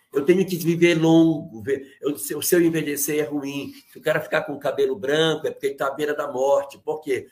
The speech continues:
Porque eu tenho que estar sempre jovem, sempre bonito, saudável, forte, corado. Então,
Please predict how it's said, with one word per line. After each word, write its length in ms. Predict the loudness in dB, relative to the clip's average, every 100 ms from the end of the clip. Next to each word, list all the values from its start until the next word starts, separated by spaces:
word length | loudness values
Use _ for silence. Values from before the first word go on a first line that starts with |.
| _
Porque 140 | -10
eu 60 | -4
tenho 160 | -4 -4
que 80 |
estar 160 | -4 -4
sempre 340 | -2 -6 -8
jovem, 640 | -12 -8 0 2 2 0 -6
sempre 300 | -4 -4 -6
bonito, 540 | -16 -14 -10 -10 -8
saudável, 680 | -8 -6 -6 -6 -4 -4 -8 -14 -20 _
forte, 580 | 4 6 6 0 -14 -16 _ _ _
corado. 680 | 0 2 4 4 2 -6 -16 _ _ _ _ _ _ _ _ _ _ _ _ _
Então, 540 | -2 4 4 2 -6